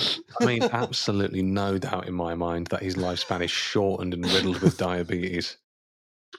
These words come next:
<laughs> It wouldn't, wouldn't surprise me at all. Like, the, his eating habits were deplorable. Um, actually, you know,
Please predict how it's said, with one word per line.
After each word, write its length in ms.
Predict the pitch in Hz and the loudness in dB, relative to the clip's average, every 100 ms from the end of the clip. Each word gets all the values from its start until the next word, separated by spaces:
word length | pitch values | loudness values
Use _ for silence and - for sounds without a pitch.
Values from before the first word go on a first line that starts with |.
| - - - _ - - | -20 -20 -20 _ -14 -4
<laughs> 100 | - - - _ _ - _ | -4 -4 -12 _ _ -20 _
It 60 | 139 | 2
wouldn't, 220 | 143 135 | 2 4
wouldn't 200 | 143 135 | 4 4
surprise 420 | 143 131 113 107 | 2 2 4 2
me 140 | 98 95 | 2 2
at 60 | |
all. 260 | 92 92 92 | 2 2 2
Like, 220 | 90 87 | 0 0
the, 80 | 120 | -2
his 340 | 104 123 117 113 | 0 2 2 2
eating 300 | 117 110 98 | 0 0 -2
habits 440 | 101 90 92 - | -2 -2 -4 -2
were 120 | 95 | -2
deplorable. 760 | 90 - 104 98 92 85 85 - _ _ _ - - - _ _ - | -2 -2 2 2 2 0 -2 -6 _ _ _ -20 -20 -20 _ _ -8
Um, 800 | - 98 95 92 90 90 92 90 - | 0 2 2 2 0 -4 -6 -8 -4
actually, 600 | 131 120 - 110 95 - - - - | -2 0 0 2 0 -4 -12 -18 -4
you 160 | 147 | 0
know, 160 | 110 | 2